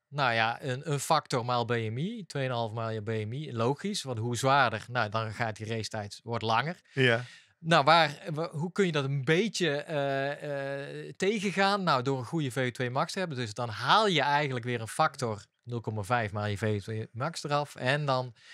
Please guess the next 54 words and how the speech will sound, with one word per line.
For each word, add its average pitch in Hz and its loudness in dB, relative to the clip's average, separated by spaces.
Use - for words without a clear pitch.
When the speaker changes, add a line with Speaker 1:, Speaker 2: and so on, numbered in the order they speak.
Speaker 1:
min 170 4
eigenlijk 160 4
nul 143 2
komma 127 -2
twee 147 2
je 120 0
wekelijkse, 123 -2
eh, 110 -8
trainingsafstand 113 -4
in 104 -10
kilometer. 101 -4
Dus 120 -6
het - -10
is 180 0
een 165 0
beetje 196 6
van, 151 0
eh, 160 -12
voor 156 0
hun 226 2
is 185 0
het - -4
echt 196 2
het 170 -4
belangrijkste, 160 2
ja, 127 -2
die 120 -10
B 117 -16
M 147 2
I, 147 4
Speaker 2:
Grappig. 190 2
Speaker 1:
hoe 151 0
zwaar 151 4
je 240 -2
bent. 240 -2
Speaker 2:
Ik - -20
zit 123 -2
even 113 2
wiskundig, 123 2
ik 117 -10
heb 127 2
Speaker 1:
Ja. 196 6
Speaker 2:
de 139 6
formule 127 4
ook 117 4
voor 135 2
me 127 0
te 107 -2
staan. 113 0
Het - -8
feit 135 2
dat 123 -8
je 127 -4
begint 131 -2